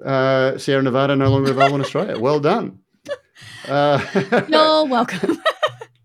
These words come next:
Speaker 1: Now, if you wanted to sell your beer overseas or even locally, you know, one of the best ways to do that is to have a brand that stands out and a can that stands out in the hand. And the people that can help you do that are Rallings, labels, stickers, and packaging.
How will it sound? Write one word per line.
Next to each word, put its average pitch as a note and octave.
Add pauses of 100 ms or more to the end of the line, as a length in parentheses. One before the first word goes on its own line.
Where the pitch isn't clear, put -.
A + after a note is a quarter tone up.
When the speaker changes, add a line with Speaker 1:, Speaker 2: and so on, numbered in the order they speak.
Speaker 1:
Now, G3
if G3
you A#3+
wanted G#3+
to A#3
sell E3
your D3+
beer C#3
overseas C3+
or C3+
even C3+
locally, D3
you C3
know, B2+
one C#3+
of G#2+
the B2+
best D3+
ways B2+
to B2
do B2+
that A#2+
is B2
to B2+
have A#2+
a F#2+
brand B2
that A2+
stands A2
out G#2
and A#2
a B2+
can C3+
that G#2
stands A2+
out A2+
in A2+
the A2+
hand. B2 (240)
And E3+
the G3
people G3+
that G3
can E3
help D#3+
you C#3+
do C#3
that B2+ (100)
are B2
Rallings, A2
labels, A#2+
stickers, A#2+
and A#2
packaging. B2